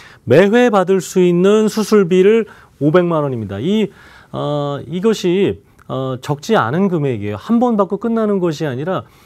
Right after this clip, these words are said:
아, 심장하고 뇌 같은 경우에는 평균 삼 점 일회 수술을 한다고 합니다. 그렇게 되면 매회 받아서 병원비라든가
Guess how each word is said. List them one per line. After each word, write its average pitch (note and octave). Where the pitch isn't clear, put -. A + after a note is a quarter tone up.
아, C#3+
심장하고 G#3+
뇌 C3+
같은 F3+
경우에는 C#3
평균 F3+
삼 G#3+
점 F#3
일회 E3+
수술을 F#3+
한다고 C#3
합니다. G2
그렇게 E3+
되면 C#3
매회 D#3
받아서 A#2
병원비라든가 D3